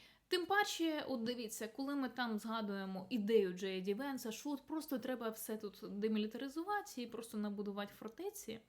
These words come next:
то, очевидно, е, наш офіс президента, е, не зміг знайти мову із поч-, е, м, помічниками, із політичними радниками цього Ді Венса і пояснити йому,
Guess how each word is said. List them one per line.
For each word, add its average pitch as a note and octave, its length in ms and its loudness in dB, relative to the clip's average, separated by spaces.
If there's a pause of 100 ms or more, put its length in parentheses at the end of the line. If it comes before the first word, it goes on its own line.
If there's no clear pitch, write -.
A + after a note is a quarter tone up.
(1200)
то, C#4 240 0
очевидно, C4+ 760 -2 (100)
е, G#3+ 380 0
наш C4 220 -2
офіс C4 260 -2
президента, A#3+ 960 -2 (120)
е, G#3+ 220 -6
не D#4+ 100 0
зміг C#4 300 0
знайти G#3 360 -2
мову A#3 400 0
із F#3+ 100 -4
поч-, G#3+ 300 -4
е, - 120 -10 (120)
м, - 380 -14
помічниками, A3 800 -2
із G#3 100 -6
політичними G#3+ 640 -2
радниками A#3 560 -2
цього G3+ 240 -4
Ді G3+ 100 0
Венса A#3+ 520 -2
і A3+ 80 -6
пояснити A#3 1080 -2
йому, A#3 500 -2